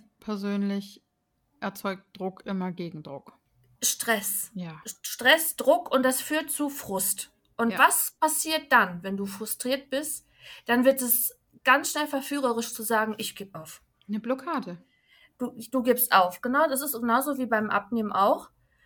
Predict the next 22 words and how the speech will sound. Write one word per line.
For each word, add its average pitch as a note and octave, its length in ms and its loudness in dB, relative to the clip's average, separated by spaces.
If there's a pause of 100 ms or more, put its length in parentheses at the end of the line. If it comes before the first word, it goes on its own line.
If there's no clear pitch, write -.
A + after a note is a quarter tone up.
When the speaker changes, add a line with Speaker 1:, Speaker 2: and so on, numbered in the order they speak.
(120)
Speaker 2:
Das A#3 180 -2
ist, B3+ 220 -10
wie C#4 120 4
oft E4 200 8
fängt D4 260 0
man C#4 100 -4
eine A#3 240 0
Diät B3 440 -2
an A#3+ 260 2 (460)
und C4 160 2
dann C4 240 2
kann F4 160 6
man F4 160 4
das D4+ 160 -4
nicht - 180 -6
durchhalten B3 500 0
und C4 80 -4
dann B3+ 120 -2
ist - 160 -6
man C#4 100 -4
total D#4 420 0
frustriert C4+ 760 -2